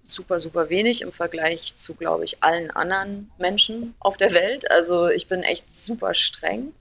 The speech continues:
Selbst wenn ich merke, jetzt hatte ich mal irgendwie ein paar Tage für meine Verhältnisse viel, worüber du und andere immer noch lachen würden, weil es nicht viel ist, aber ich bin wirklich so streng geworden, dann achte ich einfach darauf, dass dann auch mal eine Phase kommt, wo ich vielleicht mal wirklich eine Woche lang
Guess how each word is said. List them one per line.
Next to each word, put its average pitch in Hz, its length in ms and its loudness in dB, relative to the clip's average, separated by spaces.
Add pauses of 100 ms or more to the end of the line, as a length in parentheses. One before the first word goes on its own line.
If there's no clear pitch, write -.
Selbst 175 320 2
wenn 196 180 2
ich 214 320 -2
merke, 190 560 0
jetzt 196 320 -2
hatte 196 220 -4
ich - 160 -4
mal 190 160 0
irgendwie 185 240 -4
ein 180 80 -12
paar 180 240 -2
Tage 180 520 0 (220)
für 175 140 -4
meine 170 260 2
Verhältnisse - 480 0
viel, 311 540 -4 (120)
worüber 160 360 2
du 190 280 -6
und 175 200 -4
andere 160 260 -2
immer 165 240 -4
noch 147 160 -8
lachen 170 400 -6
würden, 233 260 -4
weil 160 160 -4
es - 140 -4
nicht - 220 -10
viel 156 320 -10
ist, - 400 -4
aber - 120 -2
ich - 140 -4
bin - 300 -14
wirklich 208 260 -4
so 202 100 -6
streng 196 300 -4
geworden, 208 340 -8 (760)
dann 175 200 2
achte - 260 0
ich - 140 -2
einfach 180 260 -4
darauf, 165 340 -4
dass - 160 -4
dann 170 120 -6
auch 175 160 -2
mal 170 120 -8
eine 160 100 -10
Phase 175 320 -6
kommt, 175 340 -8
wo 170 80 -4
ich - 140 -4
vielleicht 190 260 -4
mal 165 140 -8
wirklich 185 260 -10
eine 185 140 -10
Woche 160 200 -4
lang 208 380 -2